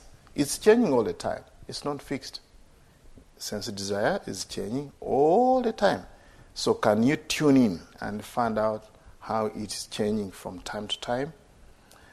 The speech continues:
and how unsatisfactory it is, and also its, uh,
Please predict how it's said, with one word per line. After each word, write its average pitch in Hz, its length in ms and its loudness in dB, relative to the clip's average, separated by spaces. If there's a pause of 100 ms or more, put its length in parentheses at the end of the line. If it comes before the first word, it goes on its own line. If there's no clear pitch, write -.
(360)
and 95 380 -6 (100)
how 117 240 8
unsatisfactory 107 1080 0
it - 240 -14
is, 135 460 -8 (960)
and 98 180 -2
also 104 340 2
its, - 680 -8
uh, 101 360 -6